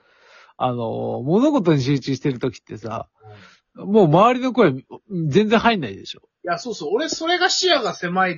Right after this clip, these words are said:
Speaker 2: ていう一個の、一個言えるのかなと思ったんだよね。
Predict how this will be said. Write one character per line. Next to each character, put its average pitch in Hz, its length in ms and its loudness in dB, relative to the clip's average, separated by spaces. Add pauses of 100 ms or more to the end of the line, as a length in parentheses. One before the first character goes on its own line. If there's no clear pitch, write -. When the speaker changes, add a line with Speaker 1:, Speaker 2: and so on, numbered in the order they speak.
Speaker 2:
て 147 160 -4
い 135 120 -2
う 135 220 -2
一 185 140 -6
個 151 180 -8
の、 120 300 -10
一 170 200 -14
個 160 120 -10
言 139 220 -6
え 220 80 2
る 254 120 -2
の 175 140 -6
か 131 140 -6
な 143 400 -2
と 120 60 -14
思 139 160 -8
っ - 40 -20
た 110 120 -16
ん 98 60 -20
だ 92 80 -20
よ 90 80 -20
ね。 107 60 -20